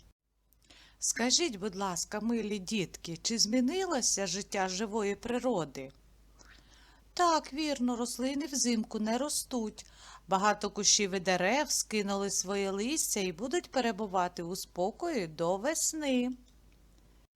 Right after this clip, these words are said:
Більшість рослин взимку не гинуть, а накопичують сили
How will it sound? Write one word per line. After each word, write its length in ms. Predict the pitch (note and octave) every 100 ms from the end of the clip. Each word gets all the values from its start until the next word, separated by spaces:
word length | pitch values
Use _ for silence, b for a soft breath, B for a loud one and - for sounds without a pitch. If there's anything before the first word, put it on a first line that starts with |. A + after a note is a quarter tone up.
| _ _ b b b b -
Більшість 480 | G#3 A3 - G#3 F#3
рослин 520 | G3 - F#3+ A#3+ D#4+
взимку 720 | D#4 A3 A3+ F#3+ - E3+ D#3+ B B B G#3
не 220 | C#4+ C#4+
гинуть, 600 | D4 B3+ G3 E3+ D#3+ -
а 120 | E3+ F3+
накопичують 840 | F#3+ A3 G#3+ C4+ C4 A3+ A3 -
сили 580 | - C4+ E4 C#4+ A3+